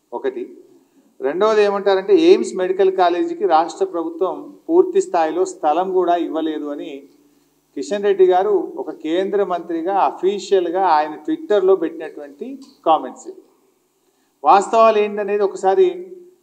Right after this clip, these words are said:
మీ ద్వారా రాష్ట్ర ప్రజల ముందు మేము పెట్టదలుచుకున్నాం. ఇలా రెండు విషయాలు వారు చెప్పింది.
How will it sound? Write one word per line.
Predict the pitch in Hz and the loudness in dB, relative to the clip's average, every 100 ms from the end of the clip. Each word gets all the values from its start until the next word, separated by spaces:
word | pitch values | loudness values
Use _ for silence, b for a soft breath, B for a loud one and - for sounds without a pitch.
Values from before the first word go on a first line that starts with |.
| _ 131 | _ -2
మీ | 160 196 | 4 6
ద్వారా | 202 196 202 | 6 6 4
రాష్ట్ర | 185 170 170 185 | 4 0 0 -4
ప్రజల | 170 160 185 | -2 2 2
ముందు | 185 185 | 2 -4
మేము | 170 147 | -6 -6
పెట్టదలుచుకున్నాం. | 143 139 127 - 110 101 _ _ _ _ _ _ _ _ | -8 -6 -8 -10 -20 -20 _ _ _ _ _ _ _ _
ఇలా | 180 | -2
రెండు | 170 190 208 | -2 -2 0
విషయాలు | 190 208 208 196 | 0 2 2 4
వారు | 175 | 2
చెప్పింది. | 143 143 147 104 | -2 -8 -8 -10